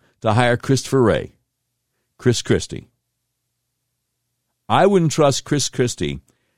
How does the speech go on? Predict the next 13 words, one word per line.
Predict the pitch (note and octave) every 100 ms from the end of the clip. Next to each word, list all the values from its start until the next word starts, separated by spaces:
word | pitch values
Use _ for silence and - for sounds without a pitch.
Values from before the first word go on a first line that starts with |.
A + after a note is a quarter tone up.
| _
as | - G2+
far | - C#3 C#3
as | A#2+
I | A#2+
could | G#2+ -
throw | B2 A2+
him | F#2+ C#3 C3+
and | G2+
his | G2
slightly | - C3+ C#3+ C3 A#2
chunkier | - C#3 B2+ A2 F2+
cousin | - C#3 A2 F2+
simultaneously. | F#2 A#2 A2 G2 B2+ C3 F2+ - -